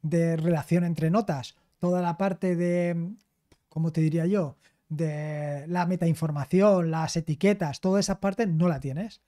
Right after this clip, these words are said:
Bueno, pero sí que sabes que una de las características fundamentales de cetel Notes, digo, perdón, de cetel Notes, de NeoBeam es precisamente que te da la posibilidad de personalizarlo a tu medida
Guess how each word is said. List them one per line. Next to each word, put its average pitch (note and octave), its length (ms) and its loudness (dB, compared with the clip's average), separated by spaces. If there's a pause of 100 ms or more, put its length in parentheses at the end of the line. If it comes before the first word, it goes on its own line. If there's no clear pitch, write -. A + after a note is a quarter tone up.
(460)
Bueno, G#3 340 0 (1040)
pero D#3 420 2
sí E3 240 -2
que F3+ 140 2
sabes G3+ 380 2
que E3 160 0
una F3+ 220 2
de F#3 80 2
las F3+ 160 0
características F3+ 600 -2
fundamentales F3+ 760 0
de D3 220 -4
cetel C#3+ 520 -6
Notes, G3 480 0
digo, E3 220 4
perdón, D#3 300 -2
de C#3+ 100 -4
cetel C3+ 300 -6
Notes, B2 320 -10 (480)
de E3 340 4
NeoBeam G3+ 540 4 (260)
es F3+ 200 0
precisamente G3+ 800 0
que F#3+ 180 4
te F3+ 220 4
da E3+ 400 0 (420)
la D#3+ 200 0
posibilidad F#3+ 500 2
de F3+ 160 2
personalizarlo E3+ 1080 0
a E3 100 -4
tu D#3+ 100 0
medida E3 480 2